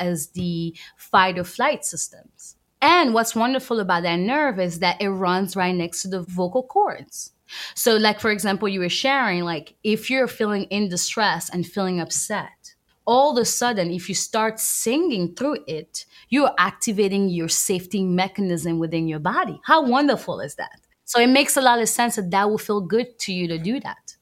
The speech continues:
But then if you go back to the discoveries of, like, if you can diagnose something from the voice, then they must be, like, the body creates all chemicals, which, you know, there's a pharmacy within us.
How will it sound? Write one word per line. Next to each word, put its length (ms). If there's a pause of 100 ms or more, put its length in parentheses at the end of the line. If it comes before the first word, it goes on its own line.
(440)
But 120
then 200
if 180
you 60
go 160
back 220
to 100
the 240
discoveries 760
of, 120
like, 360
if 200
you 100
can 220
diagnose 540
something 420
from 260
the 100
voice, 420
then 380 (160)
they 160
must 360
be, 340 (300)
like, 300
the 60
body 320
creates 640 (120)
all 200
chemicals, 600
which, 300
you 100
know, 140
there's 200
a 60
pharmacy 500
within 300
us. 240